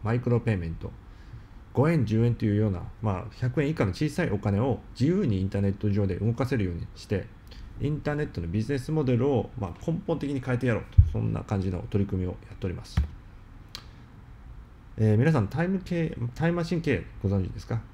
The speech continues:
これは、まあ、アメリカとか中国でやってる、まあ、今一番流行ってるやつをそのままパクってきて、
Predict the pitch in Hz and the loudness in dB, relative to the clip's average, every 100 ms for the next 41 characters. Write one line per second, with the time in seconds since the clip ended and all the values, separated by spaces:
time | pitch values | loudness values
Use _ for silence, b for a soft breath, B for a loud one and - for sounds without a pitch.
0 | - - 131 131 120 113 98 - - - | -6 2 4 6 6 4 2 -4 -12 -12
1 | - - 120 90 110 147 151 - 92 82 | -16 -12 -10 -2 -2 0 0 -2 -6 -8
2 | - - 120 110 110 90 - 120 107 95 | -14 0 2 2 2 0 2 2 2 0
3 | 98 - - 131 143 120 - B B B | -6 -6 0 2 4 2 0 B B B
4 | B - 101 104 85 131 120 92 160 156 | B -4 0 2 2 0 0 -2 0 2
5 | 156 156 - 110 98 - 82 - 123 135 | 2 0 2 2 2 0 -6 -2 -2 0
6 | 127 - - 120 170 165 - - 107 90 | -2 -4 -6 -4 -4 -4 -4 -2 0 -2